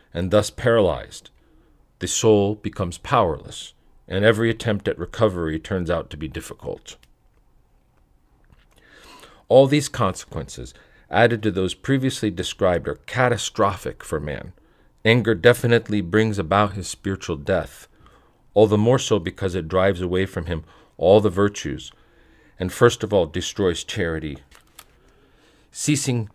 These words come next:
to destroy the demonic thoughts in conformity with its normal end goal, anger is used to destroy good thoughts as well.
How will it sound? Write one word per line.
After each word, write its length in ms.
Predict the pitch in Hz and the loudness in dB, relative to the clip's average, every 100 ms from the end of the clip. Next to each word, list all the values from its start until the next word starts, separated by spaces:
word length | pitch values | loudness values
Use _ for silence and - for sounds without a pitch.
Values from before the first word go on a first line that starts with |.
| _ - | _ -10
to 120 | 110 | -6
destroy 440 | 95 101 - 110 | -2 -2 4 4
the 120 | 107 98 | 4 2
demonic 480 | 95 98 98 92 | 0 2 0 -2
thoughts 420 | - 98 92 90 - | -4 0 0 -2 -8
in 100 | 85 | -8
conformity 680 | 87 82 95 98 95 92 | -8 -4 -2 -2 -2 -4
with 240 | 87 87 - | -4 -6 -6
its 180 | 80 87 | -8 -6
normal 420 | 87 95 95 92 | -2 0 0 0
end 220 | 90 90 | 0 -2
goal, 360 | 82 76 76 - _ _ _ - | 0 -2 -4 -10 _ _ _ -2
anger 420 | 104 107 98 95 - _ _ | 0 2 0 -2 -8 _ _
is 220 | 87 85 | -8 -8
used 400 | 87 107 110 - | -2 0 0 -4
to 80 | - | -8
destroy 500 | 87 85 - 101 98 | -6 -6 -4 0 0
good 260 | 80 95 82 | 0 -4 -4
thoughts 320 | 85 67 - | -4 -6 -8
as 200 | 71 - | -10 -8
well. 320 | 69 58 - | -8 -8 -12